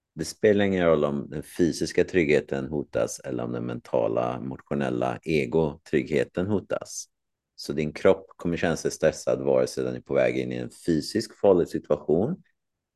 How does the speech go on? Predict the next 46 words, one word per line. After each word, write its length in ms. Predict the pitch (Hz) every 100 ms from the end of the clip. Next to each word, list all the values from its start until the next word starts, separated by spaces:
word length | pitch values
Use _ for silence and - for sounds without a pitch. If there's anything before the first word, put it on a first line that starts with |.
| _ _ _ _ _ 113
eller 460 | 131 113 80 67
om 120 | 73
jag 100 | 71
ska 160 | 69 69
hålla 240 | 73 69
ett 120 | 62 -
tal 400 | - 87 67 62
och 100 | 64
det 140 | 65
är 40 |
massa 320 | 65 69 - 69
folk 380 | - 98 -
där 180 | - 53
och 100 | 57
jag 160 | 60 62
är 80 | 64
nervös 680 | 65 62 73 90 69 -
och 60 | 64
jag 180 | 64 64
tror 140 | -
att 80 | 57
jag 120 | 62
kommer 120 | 65
tappa 300 | 64 67 -
ansiktet. 600 | 71 65 - - - 80 - _ _ _ _ _ -
Det 60 |
är 60 | -
samma 680 | - - - 90 90 87 85
stress, 720 | - - 76 71 - - - - _ _ _ _ -
för 80 | 69
det 60 |
är 40 | 65
samma 420 | - 71 64 65
nervsystem. 840 | 69 67 65 - - - 107 76 - _ _ _ -
Och 100 | 71
din 140 | 67
kropp 260 | - 73 -
har 100 | 67
två 260 | - 73
vägar 360 | 67 60 62 62
ut. 420 | 76 85 - - - _ _ _ -
Den 140 | 69
kan 320 | - 62 64 _
kämpa 460 | - - 82 71 92
med 200 | 120 113
det 180 | 117